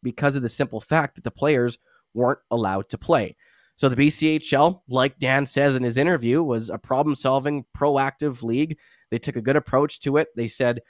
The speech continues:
"Okay, it was us that put the news out. How can we help? How can we get the athletes back on the ice?" Which for everybody involved has to be the most important thing. Um, they came together.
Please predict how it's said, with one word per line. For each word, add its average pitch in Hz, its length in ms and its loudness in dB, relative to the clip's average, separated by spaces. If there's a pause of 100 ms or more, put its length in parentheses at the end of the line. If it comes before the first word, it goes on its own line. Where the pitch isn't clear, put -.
(220)
"Okay, 147 280 2
it 160 60 4
was 139 120 4
us 151 160 6
that 151 160 -4
put 156 160 0
the 135 80 -4
news 139 260 0
out. 156 140 4
How 139 180 0
can 139 200 -6
we 127 100 -4
help? 156 260 0
How 139 140 -4
can 139 160 -8
we 139 60 -4
get 131 160 -4
the 110 80 -4
athletes 131 420 -4
back 127 300 -4
on 123 100 -4
the 113 100 -4
ice?" 120 220 -4
Which 120 160 -6
for - 240 -10
everybody 147 500 0
involved 113 480 -2 (300)
has 143 240 2
to 139 80 -6
be 139 80 -2
the 123 100 -2
most 117 240 0
important 107 420 -4
thing. - 240 -8 (480)
Um, 107 260 -2
they 104 100 -6
came 123 240 -2
together. 160 500 2